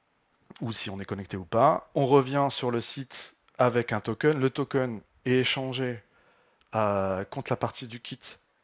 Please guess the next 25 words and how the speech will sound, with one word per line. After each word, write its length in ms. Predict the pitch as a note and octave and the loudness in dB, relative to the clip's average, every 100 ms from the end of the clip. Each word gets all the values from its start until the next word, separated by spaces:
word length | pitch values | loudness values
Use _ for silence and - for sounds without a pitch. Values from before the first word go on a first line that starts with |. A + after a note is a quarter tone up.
| _ A2 | _ -6
euh, 920 | G#2 G2 F#2+ F#2+ F#2 F2+ F2+ F2+ F2 | -4 -2 -2 -2 -2 -4 -4 -6 -6
serveur. 600 | - G2 E2+ A2 D#3 - _ _ _ _ _ _ | -6 -6 -2 0 -2 -4 _ _ _ _ _ _
On 80 | A2 | -6
récupère 400 | A2+ - - G2+ | -6 -4 -4 -4
ce 120 | - | -6
kit, 220 | - A2+ - - - | -10 -12 -14 -16 -8
on 120 | A#2+ | -4
déchiffre 380 | A2+ - A#2 A2 | -4 -2 -4 -4
la 80 | |
passphrase 420 | - G2 - A2+ - | -4 -6 -4 -6 -4
et 80 | A#2 | -4
on 100 | G#2+ | -4
refait 480 | G2+ B2 C#3 - B2+ | 4 6 6 4 -2
tout 180 | - C#3 | -2 -14
le 60 | |
processus, 760 | - A#2 - A2+ - A2+ - - - - - | -6 -6 -4 -6 -8 -10 -10 -12 -20 -20 -6
euh, 380 | G2+ G2+ F#2+ F2+ | -2 0 -2 -4
d'authentification 800 | F2+ A2 A#2 - - G#2+ - C3 | -8 -8 -6 -8 -8 -8 -8 -6
G 180 | G#2 A2 | -4 -4
P 160 | - G#2+ | -2 -2
G 140 | G#2+ | -2
hôte 200 | A#2+ - | -2 -6
complet. 440 | - G#2 G#2+ C#3 - - - - - - _ _ _ _ _ A2+ | -10 -6 0 0 -2 -16 -20 -20 -20 -20 _ _ _ _ _ -8
Et 160 | G#2 | -6
donc, 400 | G2 G#2 - - | -6 -8 -10 -16